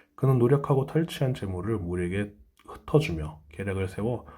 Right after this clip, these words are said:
얼마 동안 산성들을 칠 것인데, 때가 이르기까지 그리하리라. 그가 그의 힘을 떨치며 용기를 다하여 큰 군대를 거느리고 남방왕을 칠 것이요,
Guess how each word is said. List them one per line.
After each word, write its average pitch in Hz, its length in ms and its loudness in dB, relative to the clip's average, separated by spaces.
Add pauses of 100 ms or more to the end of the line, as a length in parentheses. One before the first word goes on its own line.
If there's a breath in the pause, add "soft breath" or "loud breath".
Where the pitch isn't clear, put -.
(120 loud breath)
얼마 107 340 -2
동안 104 320 -6
산성들을 135 600 2
칠 - 220 -2
것인데, 92 560 -4 (320 loud breath)
때가 135 220 2
이르기까지 104 600 -4
그리하리라. 101 640 -6 (920 loud breath)
그가 139 220 4
그의 135 180 4
힘을 156 260 6
떨치며 156 640 -2
용기를 107 340 0
다하여 98 520 -4
큰 156 200 2
군대를 117 380 2
거느리고 92 480 -2
남방왕을 101 580 -2
칠 151 220 -2
것이요, 143 480 -2